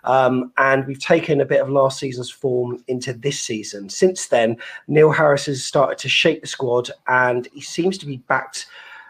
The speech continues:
more importantly by the club as well. Some promising signings have come in and some strange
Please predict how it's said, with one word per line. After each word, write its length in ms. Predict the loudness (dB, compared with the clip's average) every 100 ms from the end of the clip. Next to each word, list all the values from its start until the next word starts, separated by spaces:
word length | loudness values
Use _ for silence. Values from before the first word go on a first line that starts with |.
| _
more 200 | 2 4
importantly 540 | 4 4 2 2 -4 -4
by 220 | 0 0
the 80 | -2
club 360 | -6 -2 -2 -4
as 160 | -8 -2
well. 420 | 0 2 0 -4 -12
Some 380 | -2 0 0 -8
promising 420 | 2 2 4 -2
signings 760 | -4 2 4 6 4 4 2 -2
have 160 | -8 -6
come 180 | -4 0
in 160 | 0
and 140 | -2 -4
some 160 | -10
strange 500 | -10 -2 0 2 0